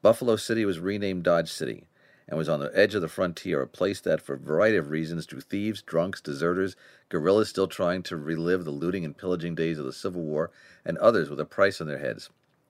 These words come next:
All this combined to put Dodge City, in the late summer of eighteen seventy-two, on the precipice of being a totally lawless young town. It was inevitable that murder was one of the crimes committed. The first recorded killing in the new Dodge City was that of a man known as Black Jack.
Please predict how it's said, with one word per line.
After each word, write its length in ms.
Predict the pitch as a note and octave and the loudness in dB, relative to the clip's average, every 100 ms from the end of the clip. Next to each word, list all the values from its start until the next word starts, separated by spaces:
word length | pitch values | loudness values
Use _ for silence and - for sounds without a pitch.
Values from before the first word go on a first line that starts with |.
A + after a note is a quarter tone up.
| _ _ _ _ | _ _ _ _
All 160 | - A#2 | 4 6
this 160 | B2 - | 6 2
combined 400 | B2 G#2+ G#2+ G2+ | 0 4 4 2
to 80 | |
put 180 | E2+ E2 | -2 -2
Dodge 240 | F2+ F2 G2+ | 2 2 0
City, 400 | - G2+ F#2+ G2+ _ _ - | -4 -4 -4 -10 _ _ -14
in 60 | |
the 80 | B1 | -8
late 200 | A#1+ D#2+ | -4 -4
summer 280 | - E2+ E2 | -4 -2 -2
of 80 | D2 | -2
eighteen 300 | D#2+ - D#2+ | -4 -8 -10
seventy-two, 680 | - D#2 D#2+ D#2+ - D#2+ | -4 -4 -4 -8 -6 -6
on 60 | C2 | -6
the 60 | A#1+ | -8
precipice 640 | - F2 - B1+ G1+ - _ _ _ _ | -6 -6 -6 -12 -14 -18 _ _ _ _
of 140 | - | -8
being 220 | D2+ D2 B1 | -6 -6 -8
a 40 | |
totally 380 | - F#2+ F#2 E2 | -10 -4 -2 -2
lawless 500 | C#2 D2+ D#2+ C#2+ - | -2 0 2 0 -4
young 200 | C#2 C2+ | -10 -8
town. 360 | D#2 C2 G#1+ - _ _ _ _ - | -8 -8 -10 -16 _ _ _ _ -4
It 80 | |
was 100 | F2 | -2
inevitable 680 | F#2+ G2 A2 A2+ D2 B1+ A1 - | -2 4 4 4 0 -4 -4 -6
that 160 | C2+ | -4
murder 300 | A1+ E2+ F#2 | 0 2 2
was 160 | C2 C#2 | 0 -4
one 80 | D2+ | -6
of 60 | |
the 80 | C2 | -6
crimes 320 | - D#2 C2+ | -6 -6 -6
committed. 400 | - C#2 A#1+ G#1+ _ _ _ _ _ | -10 -10 -10 -10 _ _ _ _ _
The 80 | - | -8
first 300 | - G#2 - | 2 2 2
recorded 420 | G#2 - F#2 F#2 | -6 0 2 0
killing 320 | - G2+ G#2 | -2 -2 -2
in 100 | E2 | -4
the 60 | D2 | -4
new 160 | D#2 F2 | -2 0
Dodge 280 | F2 E2+ | 2 2
City 280 | - F2 F#2 | 0 -2 -2
was 140 | D#2 D2+ | -2 0
that 120 | E2+ | 0
of 80 | E2 | 0
a 60 | |
man 260 | D#2 E2+ F2+ | -2 -2 -2
known 140 | F2 | -4
as 80 | D#2+ | -6
Black 320 | - E2+ E2+ | 0 0 0
Jack. 380 | - D2 - | 0 0 0